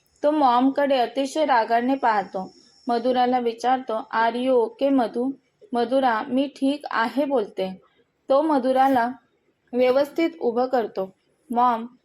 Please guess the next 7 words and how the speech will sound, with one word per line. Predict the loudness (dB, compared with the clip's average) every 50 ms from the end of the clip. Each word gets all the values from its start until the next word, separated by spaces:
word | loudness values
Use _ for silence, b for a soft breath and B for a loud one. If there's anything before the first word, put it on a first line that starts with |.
| _ _ -8
तू | -8
काय | -2 0 0 2 2 0
करतेस | 0 0 -2 0 0 -2 -2 0 -2
इथे?" | -6 -6 -4 -4 -4 -4 -4 -10 -14 _ _ _ _ _
तो | 2 2 2 2 0 -2 -4
वैतागून | -2 -2 -2 0 0 0 0 2 2 0 0 2
बोलतो. | 0 0 0 -2 -2 -4 -4 -4 -4 -6 -14